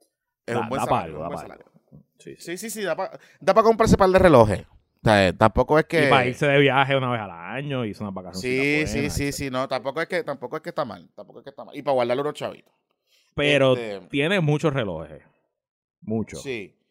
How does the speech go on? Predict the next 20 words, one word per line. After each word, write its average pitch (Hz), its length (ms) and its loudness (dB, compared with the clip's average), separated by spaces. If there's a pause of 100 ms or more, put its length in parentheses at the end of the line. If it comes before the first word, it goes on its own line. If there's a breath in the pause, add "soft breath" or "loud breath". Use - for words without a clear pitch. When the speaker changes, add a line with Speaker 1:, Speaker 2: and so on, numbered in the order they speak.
(280)
Speaker 2:
Ninguno 117 400 -2
barato. 120 180 0
Speaker 1:
Y 160 40 -2
la 151 120 4
ropa. 143 440 -2 (600)
Y 165 120 -4
la 139 120 2
ropa. 135 240 0
Speaker 2:
Y 110 200 -4
tiene 160 240 -2
mucha 156 280 2
ropa, 92 540 -4
ninguna 101 380 -6
barata. 78 380 -8
Speaker 1:
Sí. 139 200 -12
Speaker 2:
Y, 123 560 -4
y, 120 300 -6
Speaker 1:
Sí. 113 80 -14
Speaker 2:
y 107 260 -8 (300)
tenemos 98 560 -12